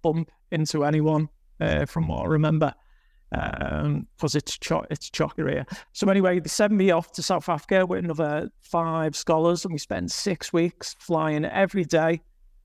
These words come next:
twice a day, and it was phenomenal. It, it really was a life-changing experience. And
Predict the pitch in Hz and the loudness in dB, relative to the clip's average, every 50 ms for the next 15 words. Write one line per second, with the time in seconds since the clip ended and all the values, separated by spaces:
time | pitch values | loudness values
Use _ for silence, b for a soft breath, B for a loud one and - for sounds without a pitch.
0 | _ - - 175 180 185 190 - - 175 151 - 147 143 147 151 156 160 - _ | _ -6 0 2 2 2 2 2 -2 -4 -2 0 0 0 2 0 0 -2 -6 _
1 | _ _ _ _ - - _ _ _ _ _ - 151 143 147 151 170 170 170 - | _ _ _ _ -20 -20 _ _ _ _ _ -6 -2 -2 0 0 0 -2 -4 -4
2 | - - 160 151 - - - 143 135 135 131 - - _ - 165 160 - 170 175 | -4 -2 -2 -2 -2 -2 -4 -4 -4 -4 -6 -8 -12 _ -4 -4 -2 -2 -2 -2
3 | - - - 160 156 160 170 175 180 175 170 170 156 156 151 151 151 143 - - | 0 0 -2 0 2 2 4 4 4 4 4 2 2 2 2 0 0 -2 -4 -6
4 | - - - _ _ _ _ _ _ - 151 147 143 147 147 - - - 165 160 | -10 -12 -14 _ _ _ _ _ _ -4 -2 0 0 0 0 -2 -2 -2 -2 -2
5 | 147 143 160 160 147 - - - 160 147 156 156 156 147 - 180 165 | 0 -2 -2 -2 -4 -4 -4 -4 -2 0 0 0 0 0 0 0 0